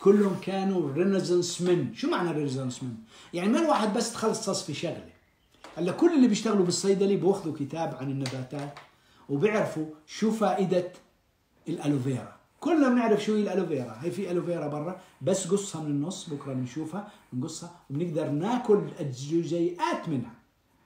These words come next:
الفوائد اللي موجودة لنا في النباتات لا تحصى. صباحكم بالخير أجود. وطن جميل، أمة جميلة.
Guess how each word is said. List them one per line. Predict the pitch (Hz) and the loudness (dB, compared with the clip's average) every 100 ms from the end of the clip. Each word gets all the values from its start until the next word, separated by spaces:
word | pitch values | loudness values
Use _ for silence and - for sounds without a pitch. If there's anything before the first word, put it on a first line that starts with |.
| _ _ _ _ 135 | _ _ _ _ -6
الفوائد | 123 147 170 196 151 | -4 0 0 0 0
اللي | 143 | 0
موجودة | 139 143 135 160 139 | 0 -2 -2 -2 -2
لنا | 131 127 143 127 | 0 0 0 -4
في | 120 151 | -4 -6
النباتات | 135 127 131 - 143 139 - _ _ 113 | -6 -4 -8 -8 -10 -10 -16 _ _ -10
لا | 113 123 139 151 - - | -4 -4 -4 -10 -14 -10
تحصى. | 127 - - - _ _ _ _ _ | -10 -10 -18 -20 _ _ _ _ _
صباحكم | - - 120 147 127 123 117 117 - _ - | -14 -8 -4 -4 -4 -8 -10 -12 -16 _ -16
بالخير | 110 110 123 110 104 110 - _ _ _ - | -14 -12 -10 -10 -12 -18 -20 _ _ _ -8
أجود. | 123 107 95 - _ _ _ _ _ _ | -8 -8 -16 -20 _ _ _ _ _ _
وطن | 143 170 190 175 | -8 -2 0 4
جميل، | 180 196 135 - - _ _ _ - | 4 4 0 -6 -20 _ _ _ -6
أمة | 147 147 | -4 -2
جميلة. | 147 156 156 117 | -2 -2 -2 -4